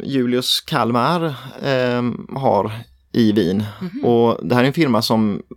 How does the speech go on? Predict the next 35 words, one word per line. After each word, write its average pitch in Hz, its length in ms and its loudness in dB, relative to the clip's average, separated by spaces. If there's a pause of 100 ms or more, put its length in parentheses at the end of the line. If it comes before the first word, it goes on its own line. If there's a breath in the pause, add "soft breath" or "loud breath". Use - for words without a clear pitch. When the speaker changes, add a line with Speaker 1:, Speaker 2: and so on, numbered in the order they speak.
(140)
Speaker 1:
finns 110 180 -2
kvar 87 220 -2
fortfarande 113 500 -2
och 104 60 0
de 104 60 0
har 104 80 0
gjort 104 60 -2
Speaker 2:
Jaså? 123 100 0
Speaker 1:
en 113 40 2
del 107 140 4
spektakulära 101 720 0
såna 92 140 -2
här 95 80 0
sextiotals, - 800 -2
eh, 92 280 0
mässingslampor. 92 1040 -2
Men 131 240 2 (360)
ja, 147 280 -4
Josef - 240 -4
Frank 143 220 0
har 170 80 0
ritat 165 280 -2
lampor 143 300 -2
för, 113 440 0
för - 240 -4
den 110 160 -2
firman 110 360 0
då 107 180 2
under 110 340 2 (560 loud breath)
mitten 110 340 -2
av 107 120 4
trettiotalet 95 640 -4
då, 76 160 -2 (180)
någon 92 120 -2
gång. 90 200 0